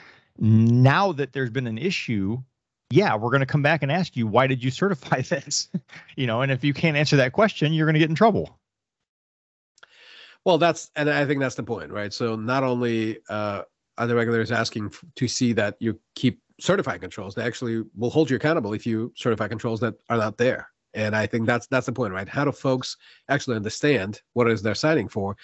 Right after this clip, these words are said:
Speaker 2: And this idea, like, this era of plausible deniability, like, "This is too complex. I didn't understand what I was signing for."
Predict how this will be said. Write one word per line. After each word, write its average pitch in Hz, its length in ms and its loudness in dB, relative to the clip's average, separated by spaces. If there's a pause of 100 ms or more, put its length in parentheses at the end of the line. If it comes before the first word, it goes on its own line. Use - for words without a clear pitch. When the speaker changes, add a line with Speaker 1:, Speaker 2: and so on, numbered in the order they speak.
(220)
Speaker 2:
And 135 140 2
this 147 140 4
idea, 156 380 4
like, 110 180 -8
this 127 220 -8
era 151 160 4
of 143 100 0
plausible 135 380 2
deniability, 113 500 -2
like, 95 260 -8
"This 156 200 0
is 143 80 0
too 135 140 -2
complex. 107 640 -6
I 120 80 -2
didn't 117 180 0
understand 101 460 -6
what 98 100 -4
I 98 60 -4
was 92 120 -4
signing 98 320 -4
for." 71 300 -12